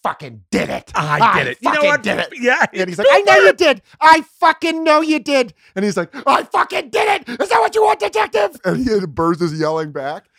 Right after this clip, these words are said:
Speaker 1: "Then why didn't you
Speaker 2: Bill
Speaker 1: fucking turn
Speaker 2: Burr
Speaker 1: yourself in?"
Speaker 2: would get a lot of yelling conf-, I might have to t-, bring that
Speaker 1: <laughs> Yeah.
Speaker 2: up to him.
Speaker 1: Yeah, dude, he would get a lot of,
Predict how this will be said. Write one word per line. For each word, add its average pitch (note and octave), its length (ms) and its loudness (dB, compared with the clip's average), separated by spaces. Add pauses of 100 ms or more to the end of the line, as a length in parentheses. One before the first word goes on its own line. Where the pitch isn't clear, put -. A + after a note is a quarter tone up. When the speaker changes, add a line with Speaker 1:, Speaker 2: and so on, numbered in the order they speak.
(160)
Speaker 1:
"Then D#4 100 0
why D4+ 140 4
didn't D#4+ 120 -6
you D#4+ 80 -4
Speaker 2:
Bill D4 100 -6
Speaker 1:
fucking D#4+ 340 -4
turn D4+ 160 0
Speaker 2:
Burr D4 80 -6
Speaker 1:
yourself D4 380 -4
in?" C#4+ 180 2
Speaker 2:
would D3+ 160 -8
get D3+ 160 -2
a D3+ 60 -2
lot D3 260 -4
of C3+ 140 -8
yelling C#3+ 540 -4
conf-, C3 260 -10
I C#3 220 -4
might E3 200 -6
have C#3 380 -8
to D3 100 -8
t-, C3+ 180 -16
bring B2+ 220 -4
that B2+ 180 -2
Speaker 1:
<laughs> - 20 -
Yeah. A#2+ 40 -4
Speaker 2:
up B2 200 -6
to B2 200 -4
him. G#2+ 220 -6
Speaker 1:
Yeah, F3 260 4
dude, C#3+ 160 -6
he F3+ 80 -2
would G3+ 120 -4
get G#3 120 0
a G3+ 40 -2
lot E3+ 260 2
of, D#3+ 180 -4